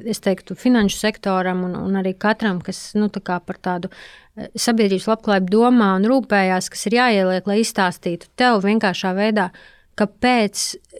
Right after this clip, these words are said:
kāpēc tev vajadzētu domāt, piemēram, par pensiju trešo līmeni, ja?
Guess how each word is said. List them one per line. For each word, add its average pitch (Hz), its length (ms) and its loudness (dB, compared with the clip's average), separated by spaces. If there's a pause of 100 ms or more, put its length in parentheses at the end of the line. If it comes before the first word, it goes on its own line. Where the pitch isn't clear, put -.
(100)
kāpēc 262 320 2
tev 214 140 0
vajadzētu 196 320 2
domāt, 208 320 0
piemēram, 190 340 2
par 180 100 -10
pensiju 220 440 0
trešo 202 440 -2
līmeni, 190 520 2
ja? 190 100 -4